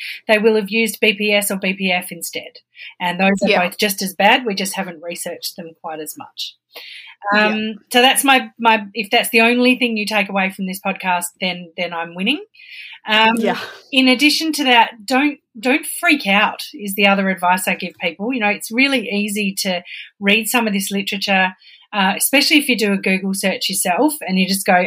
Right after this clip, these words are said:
Speaker 1: "Okay, what are these girls talking about? What am I doing?" And you start Googling,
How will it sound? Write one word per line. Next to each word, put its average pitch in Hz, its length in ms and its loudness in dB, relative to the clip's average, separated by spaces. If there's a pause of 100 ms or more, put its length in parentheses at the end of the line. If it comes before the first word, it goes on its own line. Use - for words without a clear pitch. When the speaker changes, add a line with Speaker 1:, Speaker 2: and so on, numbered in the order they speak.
Speaker 1:
"Okay, 254 260 2
what 311 160 2
are 349 180 -12
these 311 220 -2
girls 202 280 0
talking 190 280 -8
about? 170 320 0
What 190 100 -4
am 226 140 -2
I 214 80 0
doing?" 185 400 -2
And 175 120 -8
you 180 80 -6
start 208 380 2
Googling, 180 480 -4